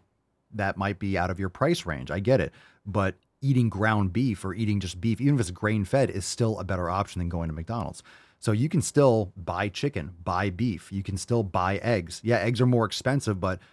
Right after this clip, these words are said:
oh my God, eggs are six, nine dollars a dozen. Okay, well, if you're going to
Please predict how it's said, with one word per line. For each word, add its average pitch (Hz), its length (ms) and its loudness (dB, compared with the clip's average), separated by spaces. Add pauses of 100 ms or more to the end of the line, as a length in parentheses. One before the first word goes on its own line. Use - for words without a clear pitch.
(200)
oh 180 60 -2
my 180 120 0
God, 180 220 -2
eggs 160 220 2
are 139 60 2
six, - 380 -2
nine 175 340 2
dollars 170 380 4
a 151 40 4
dozen. 139 500 2
Okay, 143 480 2
well, 131 220 4
if 120 100 2
you're 127 80 2
going 139 300 6
to 113 320 4